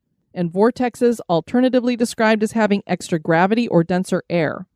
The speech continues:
Everyone agreed that the place had a very high creep factor, so they were ready to depart as soon as possible.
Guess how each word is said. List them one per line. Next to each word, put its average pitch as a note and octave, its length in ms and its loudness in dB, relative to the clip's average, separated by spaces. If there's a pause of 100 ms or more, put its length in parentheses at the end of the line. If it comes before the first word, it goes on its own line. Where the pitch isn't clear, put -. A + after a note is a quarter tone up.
(400)
Everyone C#4 340 2
agreed A#3+ 300 0
that A#3 120 0
the G#3 60 -4
place A3 260 2
had G3+ 120 2
a E3+ 60 4
very G3 420 2
high F#3+ 320 0
creep - 360 -4
factor, D#3 500 -4 (320)
so A3 140 0
they G#3+ 120 6
were C4 120 2
ready G3+ 260 0
to G#3 80 0
depart F#3+ 440 0
as F3 120 -4
soon F3+ 260 -2
as E3 100 -6
possible. D#3+ 600 -6